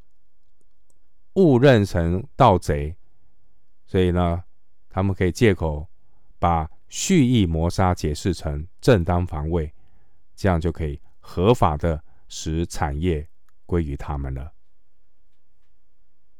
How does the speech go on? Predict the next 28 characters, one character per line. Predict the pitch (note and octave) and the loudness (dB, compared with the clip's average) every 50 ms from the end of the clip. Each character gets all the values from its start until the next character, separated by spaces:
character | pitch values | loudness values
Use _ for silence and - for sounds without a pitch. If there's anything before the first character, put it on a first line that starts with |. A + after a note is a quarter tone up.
| - - - - - - - - - - - - - - - - | -16 -16 -16 -18 -18 -16 -16 -16 -16 -18 -16 -16 -18 -18 -12 -6
而 | - F2 | -2 0
这 | F2 - G2 | 2 2 4
些 | F#2 G#2 F#2 | 6 6 6
园 | F2+ E2 D#2+ F2 | 6 6 4 4
户， | - G2 F2 E2 | 4 4 4 2
他 | - F#2 F2 | 2 0 0
们 | E2 D#2+ | 2 2
要 | E2 E2+ E2+ E2 | 2 2 0 0
杀 | - - - A#2+ A#2 A2+ | 2 4 6 8 8 8
害 | A#2+ A#2 G2+ F2 D#2 - - - - - - - - - - - - - - | 6 6 4 4 2 -2 -8 -14 -16 -16 -16 -16 -16 -16 -16 -16 -16 -12 -2
园 | - F#2+ F#2 G2 A2+ | 2 4 6 6 4
主 | A#2 - F2 D#2 | 4 2 0 0
的 | D#2+ - | 0 -2
儿 | D2+ E2 E2 F2 | -2 -2 -2 -2
子， | - - D#2+ D2 - - - - - - - - - - - - - - - - | -2 -4 -6 -6 -6 -10 -14 -16 -16 -16 -16 -16 -16 -16 -16 -16 -16 -16 -16 -6
他 | - - C3 | 0 2 6
们 | C3 B2+ A#2+ A2+ A2 G#2+ - - - - - - - - - | 8 8 8 8 6 4 0 -6 -14 -16 -16 -16 -16 -10 -2
不 | - G#2+ | 2 2
能 | G2 F2 E2 | 4 4 4
够 | E2+ F2 E2 | 4 2 2
在 | - E2+ D#2+ D#2 D2 D2 D2+ - | 2 0 0 -2 -2 -4 -6 -4
葡 | - - F2+ F2 | -2 -2 0 0
萄 | F2 E2 E2 | 2 2 2
园 | E2 E2 D2+ | 2 2 0
里 | C#2+ C#2 | 0 0
面 | D2+ E2+ E2 D2+ | 0 0 0 0
杀 | - - E2+ D#2+ D#2 | 0 0 0 0 0
人， | D2+ C#2+ C#2 C#2+ | -2 -4 -6 -8